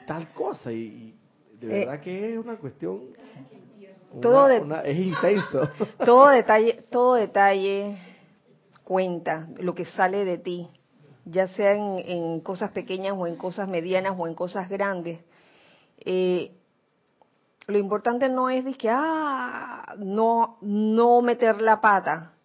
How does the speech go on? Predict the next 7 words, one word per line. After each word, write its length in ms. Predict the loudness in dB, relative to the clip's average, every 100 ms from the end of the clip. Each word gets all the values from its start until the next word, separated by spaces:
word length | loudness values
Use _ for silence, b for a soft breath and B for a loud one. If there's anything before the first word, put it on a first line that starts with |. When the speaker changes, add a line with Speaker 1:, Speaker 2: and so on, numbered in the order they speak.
| _ _ _ _ _ _ _ _
Speaker 2:
sino 300 | -4 0 2
darte 340 | 8 8 8 -2
cuenta 520 | 0 -2 -2 -6 -6
cuando 240 | -8 -6 -4
la 120 | -4
has 80 | -6
metido 500 | -6 -4 -2 -4